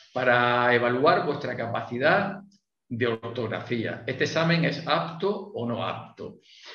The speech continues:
Y la tercera prueba en las oposiciones consiste en tres partes. Un reconocimiento médico que acredite que no po-,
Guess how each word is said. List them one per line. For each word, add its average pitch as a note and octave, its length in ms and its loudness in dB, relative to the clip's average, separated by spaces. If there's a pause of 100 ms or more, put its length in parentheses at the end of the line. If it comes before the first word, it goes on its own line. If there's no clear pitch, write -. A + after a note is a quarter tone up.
(160)
Y B2+ 100 2
la B2+ 140 6
tercera E3+ 440 4
prueba F#3 440 4
en A#2+ 120 -2
las B2+ 180 -2
oposiciones F3 800 0
consiste E3 1000 0 (400)
en A#2+ 180 2
tres C3+ 300 2
partes. - 640 -6 (200)
Un B2+ 140 0
reconocimiento C3+ 800 2
médico G#3 560 2
que C3 100 0
acredite A#2 500 -2
que B2+ 100 0
no B2+ 160 0
po-, B2+ 160 4